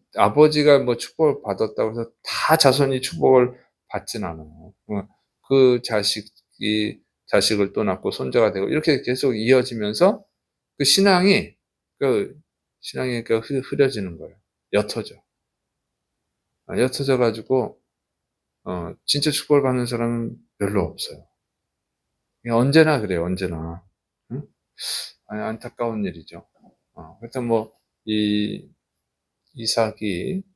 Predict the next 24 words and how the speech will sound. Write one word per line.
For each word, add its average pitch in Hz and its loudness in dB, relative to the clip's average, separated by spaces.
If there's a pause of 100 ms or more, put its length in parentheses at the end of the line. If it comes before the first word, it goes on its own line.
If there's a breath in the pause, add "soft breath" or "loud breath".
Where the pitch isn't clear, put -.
(480)
에서와 101 0
야곱을 95 -4
낳지만, 85 -10 (800)
그럼 123 2
이삭은 143 4
정말 170 6
믿음의 127 0
사람이죠. 107 -8 (520)
그렇지만 135 -2 (680)
에서는 117 2
하나님과 113 -4
상관없는 101 -6
사람이 85 -12
되잖아요. - -20 (120)
이런 117 4
식으로. 90 -6 (1040)
그래서 131 0
또 143 4
나눠주고 113 2
나눠주고 95 -2
그러는 82 -10
거예요. 80 -20 (180)
참 131 -10
안타깝다. 104 -10